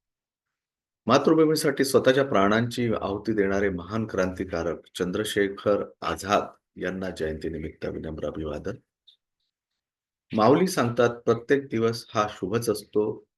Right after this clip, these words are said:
फक्त दिवसाची सुरुवात चांगली होणं गरजेचं असतं." "गण गण गणात बोलते संत श्री गजानन महाराज, शेगाव."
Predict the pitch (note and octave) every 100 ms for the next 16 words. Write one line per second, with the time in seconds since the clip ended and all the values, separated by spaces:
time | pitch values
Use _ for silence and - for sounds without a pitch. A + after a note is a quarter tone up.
0 | - - A2 F#2 F2+ - G2+ A2 - F2+
1 | F2 F#2 F2+ F2+ F2 G2 G2 F#2+ F#2 F2+
2 | D#2+ D#2+ F2+ F2 F#2 E2 - F2+ F#2 -
3 | - _ _ - F#2+ G#2+ A2 G2+ G2+ G2+
4 | - - F2+ F#2+ - F2 D#2 D#2 - F#2+
5 | G2 G2 - F#2 F2+ G2 - F2 D#2+ D2+
6 | D#2+ E2 D#2+ D#2 D#2 D#2+ F2 F2 - -
7 | _ _ _ _ _ - D#2+ D#2 D2 F2